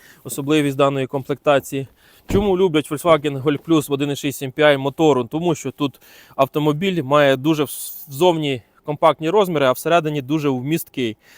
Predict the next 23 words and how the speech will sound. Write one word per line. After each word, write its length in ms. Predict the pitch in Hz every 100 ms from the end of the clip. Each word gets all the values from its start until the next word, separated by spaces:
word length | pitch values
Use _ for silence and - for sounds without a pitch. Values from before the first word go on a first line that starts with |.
| - -
Людина 360 | 139 143 185 151
метр 320 | 160 151 139
дев'яносто 600 | 131 139 160 170 - 147
на 140 | 139
задньому 400 | 135 147 139 139
ряді, 280 | 135 135 135
другому 380 | 127 139 135 131
ряді 220 | 131 123
сидінь, 400 | - 131 175 190
чувствує 360 | - 180 - 135
себе 260 | 139 123
дуже 340 | 123 180 151 131 _ _ _ -
комфортно. 600 | 165 - 147 131 - 113
Ніяких 360 | 156 185 143
пошкоджень, 640 | - - 175 160 127 143
задній 300 | 127 147 139
ряд 180 | 139 135
сидінь 440 | - 131 160 139 127
немає. 480 | 160 185 180 160 - _ - -
Ручки 380 | 165 170 -
взагалі 500 | 123 139 135 151 160
пластик 540 | 131 143 143 131 - 123 _ -
без 400 | 143 143 -